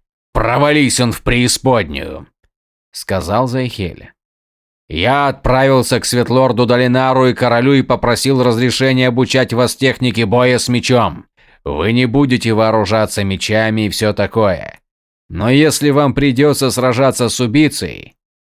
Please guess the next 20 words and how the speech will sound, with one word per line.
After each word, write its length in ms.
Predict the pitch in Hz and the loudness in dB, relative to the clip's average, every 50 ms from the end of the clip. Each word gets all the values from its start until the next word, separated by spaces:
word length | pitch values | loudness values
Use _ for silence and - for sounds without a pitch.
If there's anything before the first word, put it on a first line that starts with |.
| _ _ | _ _
у 160 | - 85 95 92 | -4 -4 -2 0
которого 600 | - 117 117 - - 139 139 139 139 135 131 143 | 0 -2 0 2 2 4 4 4 4 4 2 2
есть 500 | 143 143 156 170 165 147 120 - - 113 | 2 4 4 4 4 4 2 0 -2 -4
осколочный 720 | 101 - - - 127 127 123 117 113 107 - - 113 117 | -4 -2 -2 0 2 2 2 2 2 0 -2 -2 -2 -4
клинок, 720 | - - 107 104 107 113 131 131 117 - - - - - _ _ _ _ _ _ _ _ _ _ _ _ _ _ _ _ | -2 -2 -2 0 0 2 2 0 0 -2 -6 -14 -20 -20 _ _ _ _ _ _ _ _ _ _ _ _ _ _ _ _
вы 380 | - 82 87 92 123 147 143 135 | -6 -4 0 0 2 2 2 2
должны 580 | 113 147 151 151 143 120 104 131 160 165 156 | 2 2 2 2 0 0 0 2 4 4 4
знать 420 | 131 123 147 165 160 143 123 - - | 4 4 2 2 2 0 0 -2 -2
основные 640 | 110 - - 123 120 117 123 127 131 127 120 110 | -4 -2 0 0 0 2 2 2 2 2 2 0
приемы 720 | - - 113 113 113 120 131 147 156 156 139 120 113 104 98 | 0 0 0 2 2 4 4 4 4 4 2 2 0 0 -2
и 40 | 92 | 0
то, 220 | - 127 131 123 | 0 0 0 2
как 220 | 104 131 120 - - | 0 -2 -2 -2 0
на 120 | 120 120 | 0 2
них 220 | 120 127 131 104 - | 2 2 0 0 -2
следует 520 | - - 123 127 131 117 127 123 120 - | -2 0 0 2 2 4 2 2 2 2
отвечать». 720 | 120 - 113 120 120 - - 131 120 98 78 - - - _ _ _ _ _ _ _ _ - | 0 0 0 0 0 0 0 0 0 -2 -4 -8 -12 -20 _ _ _ _ _ _ _ _ -2
Он 220 | 127 160 180 180 | 0 0 0 0
посмотрел 540 | 170 - 135 - 135 127 104 95 90 87 82 | -2 -4 -4 -2 -2 -4 -2 -2 -2 -4 -2
вниз, 440 | 73 90 113 147 160 - - - | -2 -2 -2 -2 -2 -4 -6 -10